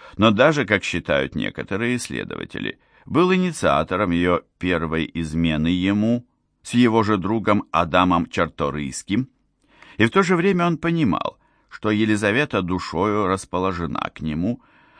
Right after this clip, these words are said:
а её увлечения, если и были,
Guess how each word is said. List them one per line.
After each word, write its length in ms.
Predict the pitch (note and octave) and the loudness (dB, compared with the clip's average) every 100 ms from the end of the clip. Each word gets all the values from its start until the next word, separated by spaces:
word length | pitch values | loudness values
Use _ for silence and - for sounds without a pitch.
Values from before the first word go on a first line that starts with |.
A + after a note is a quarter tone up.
| - | -2
а 100 | F#2+ | 2
её 240 | C3+ F#3+ | 4 4
увлечения, 760 | F#3 D3+ C#3 C3 E3+ E3+ D3+ C#3 | 4 4 0 -2 -4 -4 0 0
если 360 | G2 G#2 - D#2+ | 2 -2 -2 -2
и 140 | D2+ | -2
были, 520 | A#1+ B2+ B2 D2 - | -2 -4 -2 -6 -8